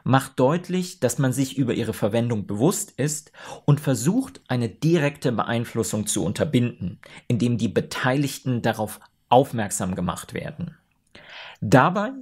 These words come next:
gehe ich auf folgende Bereiche ein. Das Ziel bietet eine Grundlage für eine Auseinandersetzung mit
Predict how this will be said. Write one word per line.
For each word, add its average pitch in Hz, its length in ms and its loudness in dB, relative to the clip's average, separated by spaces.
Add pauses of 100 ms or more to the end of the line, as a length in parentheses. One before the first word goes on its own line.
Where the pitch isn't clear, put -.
(200)
gehe 147 180 4
ich 156 280 -6
auf 131 140 0
folgende 147 560 2
Bereiche 101 540 -4
ein. - 260 -14 (1300)
Das - 320 2
Ziel 220 460 2
bietet 147 500 -2
eine 123 280 -2
Grundlage 117 1000 0 (200)
für - 320 6
eine 131 320 -2
Auseinandersetzung 139 1160 0
mit 113 180 -4